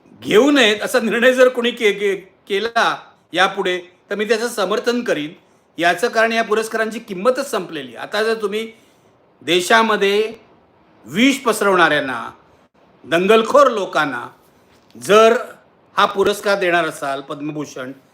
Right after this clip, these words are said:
त्याची किंमत का राहिली? पण मग सरकारचं असं म्हणणं असेल की आम्ही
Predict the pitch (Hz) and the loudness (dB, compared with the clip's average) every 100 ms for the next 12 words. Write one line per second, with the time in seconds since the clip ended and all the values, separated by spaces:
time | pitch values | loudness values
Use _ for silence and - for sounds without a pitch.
0 | _ 254 247 294 233 208 269 - 262 180 | _ -2 0 -2 -4 -2 -2 2 2 2
1 | 127 110 _ _ _ _ - 190 196 196 | 0 -8 _ _ _ _ -4 -2 0 -2
2 | 202 175 196 220 233 226 214 208 208 202 | -2 -2 2 2 0 -2 -2 -2 -2 -2
3 | 202 196 - _ _ _ _ 247 220 170 | -4 -6 -10 _ _ _ _ 2 4 4